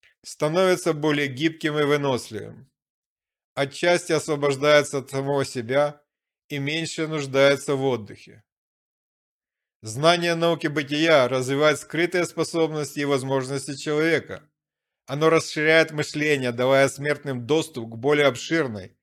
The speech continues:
и возвышенной реальности. Оно возносит мыслителя до его врожденных высот интуиции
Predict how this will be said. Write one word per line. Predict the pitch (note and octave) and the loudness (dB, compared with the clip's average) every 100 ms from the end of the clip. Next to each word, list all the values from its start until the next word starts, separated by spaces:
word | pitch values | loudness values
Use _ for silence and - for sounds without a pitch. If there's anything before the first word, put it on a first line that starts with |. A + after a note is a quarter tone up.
| _ _ _ | _ _ _
и | F3 | -2
возвышенной | D#3 D3+ C3+ D3 - D3 C#3 | 2 2 2 -2 -2 -2 0
реальности. | C#3 C3+ A#2+ G2+ G2 - - A2+ _ _ _ _ _ _ | 4 6 4 2 -12 -18 -20 -20 _ _ _ _ _ _
Оно | A#2 D3+ | -4 0
возносит | D#3 D3+ D3+ F3 F3 | 2 2 2 0 0
мыслителя | D3+ D3+ - E3 D3 C#3 B2+ | -4 -8 0 0 2 2 2
до | C3 | 2
его | C#3+ C#3 | 4 4
врожденных | C3+ C3 B2+ D#3 D#3+ D3+ | 2 -2 0 0 0 -4
высот | D#3 C#3+ D#3+ C#3+ | -4 -2 -2 0
интуиции | C#3 B2+ C3 C#3+ C#3+ C3+ A#2+ | -2 -2 -2 0 -2 -6 -10